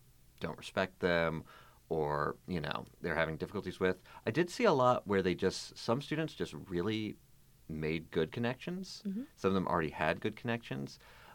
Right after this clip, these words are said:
Speaker 1: But actually the other big thing I thought was kind of the big difference that you mentioned, student transportation.
Speaker 2: Mm-hmm.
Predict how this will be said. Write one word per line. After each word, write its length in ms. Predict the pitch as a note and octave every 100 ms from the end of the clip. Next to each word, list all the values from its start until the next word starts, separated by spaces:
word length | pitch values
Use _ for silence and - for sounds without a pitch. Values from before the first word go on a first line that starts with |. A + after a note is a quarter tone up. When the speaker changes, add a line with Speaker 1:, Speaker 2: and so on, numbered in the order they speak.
| -
Speaker 1:
But 180 | A2+ - -
actually 280 | C3+ - G2+
the 140 | -
other 200 | B2 A3
big 260 | A#3 F2 -
thing 200 | E2 D2
I 80 | D2
thought 320 | E2 D2 -
was 320 | D#2+ C2 - -
kind 240 | - G2+ E2+
of 60 |
the 60 | -
big 180 | D#2 C#2
difference 320 | D#2 D#2 D2
that 100 | -
you 60 | D#2
mentioned, 540 | D2 C#2+ D#2+ C#2+ C#2+ - -
student 340 | - - D3+ C3+
transportation. 760 | C3 B2 - F#2 F#2+ A2+ - - - - - - F3
Speaker 2:
Mm-hmm. 280 | E3 E3